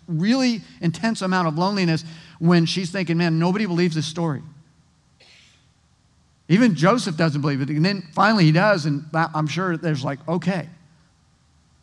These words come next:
at least I've got somebody that's on my side and somebody that believes in me, somebody that knows I'm still trying to do the right things." But then they,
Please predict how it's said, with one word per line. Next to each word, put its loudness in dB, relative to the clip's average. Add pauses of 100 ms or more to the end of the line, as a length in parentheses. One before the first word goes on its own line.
(100)
at 0
least 2
I've 2
got 0
somebody 2 (840)
that's -2
on 4
my 2
side 4
and 0
somebody 2
that -2
believes 0
in 0
me, -2
somebody -2
that -4
knows 0
I'm -2
still -2
trying -2
to -2
do -2
the -4
right -2
things." -4 (2250)
But -6
then 2
they, 2